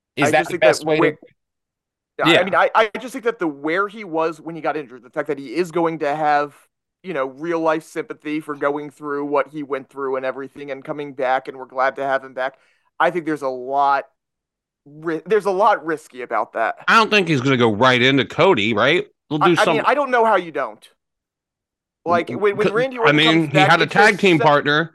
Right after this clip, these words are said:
Speaker 3: <laughs>
Speaker 2: Well,
Speaker 3: Where's
Speaker 2: does
Speaker 3: he?
Speaker 2: he? We don't, we don't even know if he has a tag team
Speaker 3: <laughs>
Speaker 2: partner or
Speaker 3: No,
Speaker 2: not.
Speaker 3: he,
Speaker 2: Let, let
Speaker 3: he ha-,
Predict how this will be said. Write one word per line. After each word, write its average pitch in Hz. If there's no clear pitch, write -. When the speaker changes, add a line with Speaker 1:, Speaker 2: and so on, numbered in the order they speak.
Speaker 3:
<laughs> 143
Speaker 2:
Well, 165
Speaker 3:
Where's 185
Speaker 2:
does 185
Speaker 3:
he? 285
Speaker 2:
he? 247
We 226
don't, 247
we 220
don't 233
even 208
know 208
if 151
he 151
has 135
a 147
tag 240
team 220
Speaker 3:
<laughs> -
Speaker 2:
partner 127
or 131
Speaker 3:
No, 170
Speaker 2:
not. 139
Speaker 3:
he, 165
Speaker 2:
Let, 170
let 190
Speaker 3:
he 175
ha-, 190